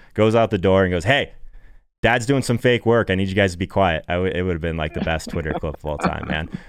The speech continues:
Speaker 1: Uh, so this is, uh, this is an interesting slate, man. We're gonna start on Saturday. Uh, we talked about it a little bit already, but it is looking like it's shaping up to be a, I, I don't know if it'll be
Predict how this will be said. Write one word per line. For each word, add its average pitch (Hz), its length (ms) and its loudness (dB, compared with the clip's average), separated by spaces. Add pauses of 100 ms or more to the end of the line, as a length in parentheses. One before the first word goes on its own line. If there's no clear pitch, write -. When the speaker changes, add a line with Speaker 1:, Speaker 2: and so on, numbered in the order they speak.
(120)
Speaker 1:
Uh, 98 240 2
so 113 140 -2
this 135 220 0
is, 131 140 0
uh, 110 300 4
this - 160 -2
is 117 120 0
an 117 80 2
interesting 113 420 -2
slate, 95 300 0
man. 92 200 0
We're 95 80 0
gonna 98 140 0
start 110 380 2
on 98 240 -2
Saturday. 95 800 0
Uh, 85 180 -4
we 85 100 -4
talked 90 280 -2
about 92 240 0
it 87 80 -6
a 87 40 -4
little 90 220 -2
bit 87 260 -2
already, 90 500 0
but 85 200 -2
it 82 140 -4
is 95 180 -2
looking 92 340 -2
like 87 280 -2 (180)
it's 90 160 -2
shaping 120 420 0
up 101 200 0
to - 160 -8
be 90 400 -4
a, 85 280 -2
I, 92 240 -2
I 120 60 2
don't 139 80 0
know 139 80 2
if 120 80 -4
it'll 113 140 0
be 92 260 -4